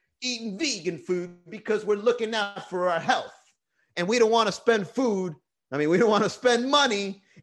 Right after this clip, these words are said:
in foods that aren't good for us, like you all.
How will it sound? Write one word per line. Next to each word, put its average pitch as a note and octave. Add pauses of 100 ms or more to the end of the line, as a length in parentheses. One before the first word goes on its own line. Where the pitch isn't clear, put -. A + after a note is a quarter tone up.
in G#3+
foods G3
that F#3+
aren't F#3+
good D#3+
for G#2
us, - (360)
like D3+
you F#3+
all. -